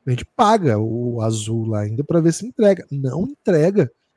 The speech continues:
Um, um vídeo nosso que antes batia sete, oito mil fácil, hoje tá batendo três, dois mil.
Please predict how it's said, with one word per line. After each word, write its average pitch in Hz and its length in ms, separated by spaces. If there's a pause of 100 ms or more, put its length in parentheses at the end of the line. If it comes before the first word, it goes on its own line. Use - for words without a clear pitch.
(360)
Um, 180 360
um 165 160
vídeo 180 320
nosso 180 280
que 196 120
antes 175 200
batia 185 320
sete, 175 540
oito 170 260
mil 156 160
fácil, 143 680 (640)
hoje 151 200
tá - 80
batendo 202 380 (140)
três, 196 760
dois 196 400
mil. 185 300